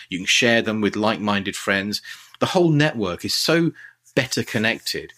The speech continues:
that it becomes much more rewarding if you are into just sharing that information with,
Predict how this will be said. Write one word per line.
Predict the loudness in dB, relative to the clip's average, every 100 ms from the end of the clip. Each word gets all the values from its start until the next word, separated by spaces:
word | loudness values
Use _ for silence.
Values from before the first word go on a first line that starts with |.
| -20 -2
that | 2
it | 2 2
becomes | -2 -2 0
much | 2 2 0
more | 0 0
rewarding | 2 0 0 0 -2 -6
if | -10 -6 0
you | 2
are | 4
into | 2 0 -4
just | -4 -6 -8
sharing | -6 0 2 2 2
that | 0
information | -2 -4 -4 -4 -2
with, | -2